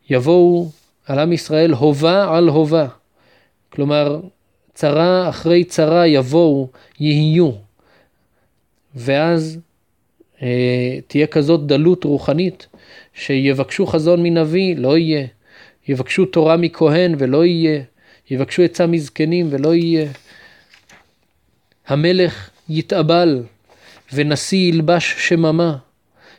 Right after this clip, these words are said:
וידי עם הארץ תיבהלנה, מדרכם אעשה אותם, ובמשפטיהם אשפטם, וידעו כי אני אדוני.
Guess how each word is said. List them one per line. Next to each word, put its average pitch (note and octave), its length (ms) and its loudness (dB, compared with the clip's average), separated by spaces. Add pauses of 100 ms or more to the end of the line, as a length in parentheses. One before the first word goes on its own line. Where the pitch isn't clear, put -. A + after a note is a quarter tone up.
(100)
וידי D3 340 0
עם E3+ 220 0
הארץ E3+ 460 0
תיבהלנה, D#3 720 0 (680)
מדרכם D#3+ 1000 0
אעשה D#3+ 600 -2
אותם, C#3 640 0 (400)
ובמשפטיהם C#3+ 1160 0
אשפטם, D3 760 -2 (800)
וידעו C#3 800 2
כי C3+ 160 -2
אני C3 320 0
אדוני. A#2 480 -4